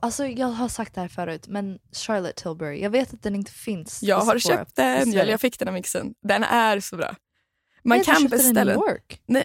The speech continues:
Speaker 2: nej, ja, jag köpte den här mörka. Du vet, som
Speaker 1: Okej,
Speaker 2: används som
Speaker 1: du
Speaker 2: bronzer.
Speaker 1: råkar,
Speaker 2: Men jag
Speaker 1: just det.
Speaker 2: köpte
Speaker 1: Ja.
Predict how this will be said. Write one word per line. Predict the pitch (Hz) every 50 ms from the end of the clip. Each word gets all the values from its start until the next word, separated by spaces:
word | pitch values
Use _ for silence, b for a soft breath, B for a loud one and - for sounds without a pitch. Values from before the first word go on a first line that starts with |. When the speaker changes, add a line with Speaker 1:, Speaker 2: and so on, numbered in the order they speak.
| - _
Speaker 2:
nej, | - 262 277 262
ja, | 247
jag | 240 233 233
köpte | 277 262 - 240
den | 240
här | 233
mörka. | 226 247 269 240 208 - - - - - 240 262 - _ _ _ _ _ _ -
Du | 220
vet, | 214 202 196
som | - 220 208
Speaker 1:
Okej, | 202 214
Speaker 2:
används | 214 214 208 202 190 196 175
som | 175 180
Speaker 1:
du | 185
Speaker 2:
bronzer. | 220 208 - - - 117
Speaker 1:
råkar, | -
Speaker 2:
Men | -
jag | 214 233
Speaker 1:
just | 233 -
det. | 277
Speaker 2:
köpte | 269 - - - -
Speaker 1:
Ja. | 262 240